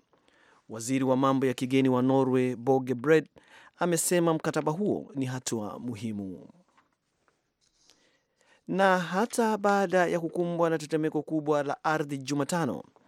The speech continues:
mji wa Amatrice ulioko katikati mwa Italy leo umeshuhudia mara mbili hali ya mtikisiko kufuatia tetemeko hilo.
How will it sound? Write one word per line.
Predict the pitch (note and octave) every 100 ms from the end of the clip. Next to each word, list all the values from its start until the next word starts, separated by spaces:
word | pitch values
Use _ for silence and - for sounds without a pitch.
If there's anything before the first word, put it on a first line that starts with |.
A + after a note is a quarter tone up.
| - - _ _
mji | C3 C3+ B2 C3 C3
wa | C3 -
Amatrice | C3+ D3 D3 - C#3+ C3 C3+
ulioko | C#3 C#3+ - C#3
katikati | C3 - C3+ - C3+
mwa | C3 -
Italy | G3+ F#3+ E3+ D3+ - _ _ _
leo | A2 C3+ C#3
umeshuhudia | C3+ B2 C3 C3 C#3+
mara | C3 B2+
mbili | B2+ C3+ B2+
hali | A#2 C#3 B2+ B2 A#2+ B2+
ya | B2
mtikisiko | B2 - C3+ - - A2+
kufuatia | - - A2+ C3 A#2
tetemeko | G#2+ G#2 G#2
hilo. | A2+ C3 G#2+ A#1+